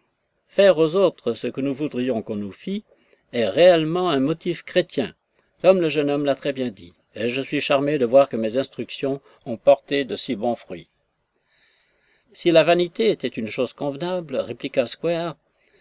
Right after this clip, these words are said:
je pourrais m'en permettre un peu en cette occasion, car je pense qu'on peut deviner aisément qui seul a pu lui donner ces notions du juste et de l'injuste. S'il n'y a pas de loi naturelle,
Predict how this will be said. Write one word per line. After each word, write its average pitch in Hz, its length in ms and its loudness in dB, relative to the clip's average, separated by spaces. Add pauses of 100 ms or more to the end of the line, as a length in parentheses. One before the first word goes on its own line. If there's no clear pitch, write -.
(260)
je 123 180 -4
pourrais 214 260 0
m'en 190 140 0
permettre 180 400 -2
un 117 100 -2
peu - 300 -4
en 131 60 -6
cette 135 220 -8
occasion, 113 460 0 (580)
car 113 220 -10
je 120 120 -10
pense 180 300 -4
qu'on 131 140 -8
peut 143 140 -4
deviner 127 380 0
aisément 135 540 -4 (320)
qui 196 240 -4
seul 156 380 4
a - 80 -4
pu 202 240 -6
lui 113 180 -4
donner 110 320 -2
ces 123 160 -4
notions 120 380 -4
du 104 100 -8
juste 120 380 -8
et 104 40 -4
de 110 120 -6
l'injuste. 107 640 -6 (640)
S'il 117 320 -2
n'y 110 120 -2
a 98 80 -2
pas 190 180 2
de 123 120 0
loi 135 200 2
naturelle, 139 680 -4